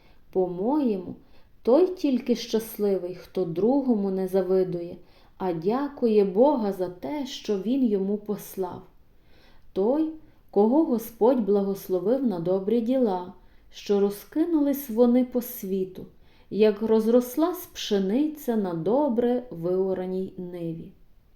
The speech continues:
Нагодує вона і пахаря, і його сусідів, попаде од неї скипка, і старцеві в торбу. Не той тільки щасливий, що сам натріскається і виспиться,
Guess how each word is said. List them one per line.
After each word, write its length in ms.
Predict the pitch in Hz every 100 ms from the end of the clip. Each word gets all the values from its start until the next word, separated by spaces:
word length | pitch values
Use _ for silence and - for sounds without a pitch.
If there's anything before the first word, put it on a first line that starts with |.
| _ - -
Нагодує 720 | 185 170 170 156 220 262 208
вона 320 | 180 180 180
і 80 | 185
пахаря, 800 | 180 160 185 247 240 220 208 208 - - - - -
і 140 | 285
його 280 | 320 311 339
сусідів, 880 | - 165 165 - 180 220 220 202 220 - - - -
попаде 540 | - 196 220 208 254 330 320 -
од 240 | 190 170 185
неї 320 | 190 190 196
скипка, 720 | 196 - 196 190 - - 190 - - - -
і 120 | 508
старцеві 880 | - - - 202 226 - - 208 202
в 140 | 202
торбу. 580 | - 190 175 170 165 196 - - - _ _ -
Не 260 | 190 226
той 320 | 247 381 427 403
тільки 480 | - 226 202 226
щасливий, 720 | 220 - 247 - - 269 262 262
що 280 | - - 311
сам 500 | - 294 247 196 190 - _
натріскається 1120 | 208 214 220 214 202 - 214 196 190 - 196 196 - - -
і 120 | 254
виспиться, 800 | 233 208 - - 180 - -